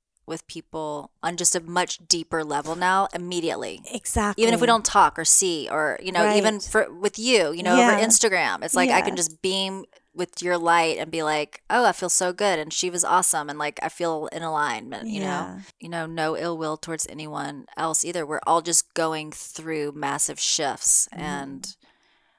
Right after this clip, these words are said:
Speaker 1: I just think we all need to be around the energy of those people that light us up.
Speaker 2: Yes, that's a good way to put it.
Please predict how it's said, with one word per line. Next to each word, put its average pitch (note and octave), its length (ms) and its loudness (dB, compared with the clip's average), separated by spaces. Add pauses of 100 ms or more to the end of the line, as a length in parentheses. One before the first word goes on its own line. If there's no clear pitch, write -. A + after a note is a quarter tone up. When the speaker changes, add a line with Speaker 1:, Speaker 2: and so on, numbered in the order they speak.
(140)
Speaker 1:
I D#3 60 -12
just D3 160 -2
think D#3+ 120 -12
we D#3 120 -8
all C#3 120 -8
need D#3 160 -12
to - 80 -10
be D3 220 -8
around C#3+ 420 -6
the D3 180 -14
energy D3 500 -10
of - 160 -12
those C#3+ 180 -6
people C#3+ 260 -14
that C3+ 140 -12
light C3+ 160 -12
us - 180 -4
up. - 200 -10 (140)
Speaker 2:
Yes, E3+ 640 -12
that's - 180 -12
a G3 40 -10
good F3 160 -12
way D#3+ 120 -12
to D#3+ 80 -14
put - 200 -16
it. - 160 -14